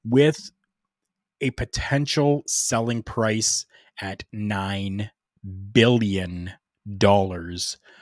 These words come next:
for the company. And yes, Matt, I'm sure you're gonna see this a little bit later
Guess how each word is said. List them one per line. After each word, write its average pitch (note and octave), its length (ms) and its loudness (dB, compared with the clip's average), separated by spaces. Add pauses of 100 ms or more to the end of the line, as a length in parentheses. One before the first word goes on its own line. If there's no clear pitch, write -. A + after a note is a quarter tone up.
(180)
for F2 460 0
the E2+ 160 -10
company. F#2+ 680 -4 (2250)
And C3 140 6
yes, D3 240 8
Matt, B2 320 4 (640)
I'm B2 120 2
sure C3+ 180 6
you're C3 180 6
gonna B2+ 200 4
see C3+ 220 2
this B2+ 420 0
a - 60 -6
little B2 220 2
bit B2+ 160 2
later C3 460 4